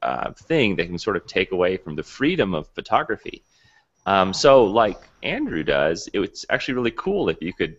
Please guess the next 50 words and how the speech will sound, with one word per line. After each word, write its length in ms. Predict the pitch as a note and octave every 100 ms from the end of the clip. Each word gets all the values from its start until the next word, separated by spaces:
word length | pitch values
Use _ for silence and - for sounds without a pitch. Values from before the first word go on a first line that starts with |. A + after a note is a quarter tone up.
| _ _ _ -
make 300 | G2+ A#2 B2
your 80 | G2+
money 220 | G#2+ G2+
doing 200 | G#2 F#2+
something 400 | - G2 G2+ B2+
else, 540 | D3 G#2 C3 - - _ _ _ _ _
uh, 120 | E2 F#2
'cause 260 | - A2+
you 80 | A2
can 320 | - E3+ G#3+
have 220 | C#3+ E2+
multiple 400 | F#2 G2 - F2
lives 360 | D#2 G#2 D3+ -
nowadays. 720 | C#2 B1+ - - - G1+ -
You 60 | G1+
know, 280 | G1+ G1+ G1+ -
in 140 | E2
the 80 | D#2+
olden 320 | E2 G2 D#2+
days, 260 | D#2 - E2+
you 60 | D#2+
just 160 | -
had 160 | D#2 D#2
sort 180 | E2 D#2+
of 120 | -
one 200 | D2+ C#2+
life 280 | D#2+ E2 -
and 140 | -
one 220 | C2 C#2+ -
job 340 | G1+ - -
until 240 | E2 - D#2
you 140 | E2 - _ _
got 180 | - -
some 140 | E2
sort 220 | D#2 - -
of 120 | _
pension 360 | E2+ E2+ D2
at 120 | D2 -
the 160 | -
end. 220 | - - _ - -
It's 100 | -
not 140 | C#3+ C2+
like 180 | G2+ -
that 140 | D2
anymore. 520 | C#2+ - - - A2+ _ _ _ -
Now 180 | C3 F#3
I 80 |
think 220 | C3+ A#2 A2+
you 100 | G#2
can 360 | G#2 F#2+ F2